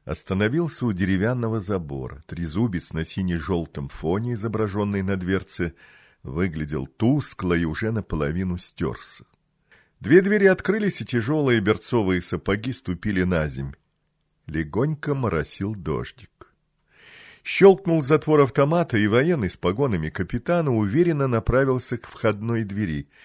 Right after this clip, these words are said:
Еще двое солдат последовали за ним, а один остался возле машины. Внутрь зашли трое. Блеснула молния, и дождь усилился. Раскат грома, прозвучавший подобно дикому рыку неизвестного животного,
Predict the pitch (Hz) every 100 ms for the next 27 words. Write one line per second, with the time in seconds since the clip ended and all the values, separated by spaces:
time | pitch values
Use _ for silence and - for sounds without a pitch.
0 | - - - 135 - 160 135 147 135 -
1 | 120 127 156 - 87 - 90 85 87 85
2 | 82 95 110 165 113 87 90 139 117 -
3 | 101 110 - 73 82 92 80 71 - 67
4 | 64 67 - - - - 80 101 117 90
5 | 90 87 - 95 98 85 90 73 69 -
6 | _ _ _ _ - 82 - 85 73 71
7 | 92 101 80 78 73 82 82 - 92 -
8 | - 87 71 - - - - - - -
9 | - _ _ _ - 98 - - 135 101
10 | 82 117 139 95 80 98 85 101 - 135
11 | 123 - 101 110 107 127 107 101 87 131
12 | - 104 104 135 - 101 90 95 85 127
13 | - 92 90 - 101 156 160 107 87 78